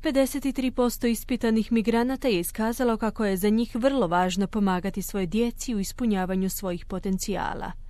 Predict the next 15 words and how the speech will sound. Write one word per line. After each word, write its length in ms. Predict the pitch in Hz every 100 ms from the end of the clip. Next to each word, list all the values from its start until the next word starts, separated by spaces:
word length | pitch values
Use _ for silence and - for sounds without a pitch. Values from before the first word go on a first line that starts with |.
| - -
Nasuprot 560 | 190 180 - 196 185 -
Australaca 760 | - 196 - 226 254 262 -
rođenih 460 | 202 220 262 240 214
u 60 | 208
zemlji 380 | 214 247 240 214 - - -
kojima 360 | - - 269 220
je 80 | 202
ovo 220 | 254 269
s 40 |
četrdeset 840 | - - 233 220 196 214 - 294 -
posto 360 | 240 220 -
opredijeljenih 840 | 226 240 240 233 240 208 190 190 -
manje 400 | - 220 214 190
prioritetno 760 | 190 220 202 170 170 180 190 180
pitanje. 560 | 196 165 180 180 160